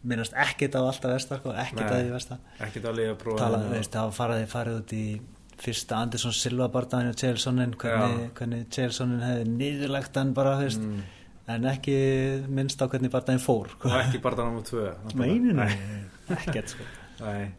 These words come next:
Speaker 1: Og það var bara Pride tímabilið hjá Wanderlei Silva, sko.
Speaker 2: Já, já, já.
Speaker 1: Mjög gott, sko.
Speaker 2: Það er, það er áhugavert. Eh, tölum kannski aðeins um það eftir, en
Speaker 1: Já.
Speaker 2: byrjum á, auðvitað, Floyd O'Connor.
Speaker 1: Mhm.
Speaker 2: Sko, náttúrulega, þetta,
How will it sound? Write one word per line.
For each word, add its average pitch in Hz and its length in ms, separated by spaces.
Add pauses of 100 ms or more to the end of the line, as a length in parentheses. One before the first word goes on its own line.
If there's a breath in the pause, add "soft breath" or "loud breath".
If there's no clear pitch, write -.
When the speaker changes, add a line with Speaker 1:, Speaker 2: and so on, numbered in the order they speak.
Speaker 1:
Og 98 60
það 101 60
var 104 80
bara 107 180
Pride 127 380
tímabilið 123 500
hjá 117 80
Wanderlei 113 340
Silva, 123 360
sko. 123 100
Speaker 2:
Já, 104 460
já, 98 160 (120)
já. 101 560
Speaker 1:
Mjög 98 320
gott, 98 200
sko. - 180 (680 loud breath)
Speaker 2:
Það 95 240
er, 113 140 (160)
það 110 120
er 110 120
áhugavert. 98 300 (200)
Eh, 95 280 (120)
tölum 139 160
kannski 143 160
aðeins 143 340
um 135 120
það 123 140
eftir, 104 200
en 98 140
Speaker 1:
Já. - 80
Speaker 2:
byrjum 117 420
á, 113 80
auðvitað, 107 720
Floyd 107 360
O'Connor. 98 380 (120)
Speaker 1:
Mhm. 139 300 (200)
Speaker 2:
Sko, - 200 (100)
náttúrulega, 107 500 (720 loud breath)
þetta, 110 220